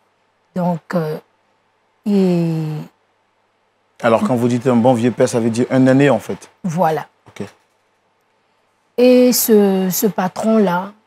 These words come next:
Speaker 1: qui est mon ex, avait commencé à m'appeler plusieurs fois, à m'harceler de messages,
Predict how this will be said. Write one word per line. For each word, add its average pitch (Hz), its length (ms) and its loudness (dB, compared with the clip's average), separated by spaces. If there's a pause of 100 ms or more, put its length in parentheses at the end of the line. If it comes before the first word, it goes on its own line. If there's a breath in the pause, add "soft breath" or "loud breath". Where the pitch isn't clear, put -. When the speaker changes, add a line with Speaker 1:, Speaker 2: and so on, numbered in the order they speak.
(140)
Speaker 1:
qui - 80 -10
est 180 40 -4
mon 175 280 -2
ex, - 500 0 (1900)
avait 190 260 0
commencé 226 640 4
à 208 80 0
m'appeler 185 760 -4 (580)
plusieurs 202 500 2
fois, 208 440 0 (1700)
à 208 80 2
m'harceler 226 760 4
de 190 120 0
messages, 202 840 -2